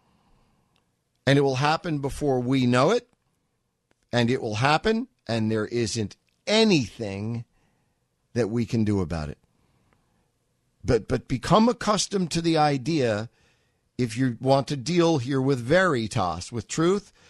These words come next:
become accustomed to the sensation here of knowing that those rules you keep hearing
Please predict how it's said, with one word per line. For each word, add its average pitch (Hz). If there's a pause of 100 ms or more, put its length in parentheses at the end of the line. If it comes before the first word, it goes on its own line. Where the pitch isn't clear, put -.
(380)
become 139
accustomed 147
to 139 (680)
the 117
sensation 143
here 95
of 101
knowing 107 (560)
that 123 (840)
those 151
rules 190
you 185
keep 180
hearing 160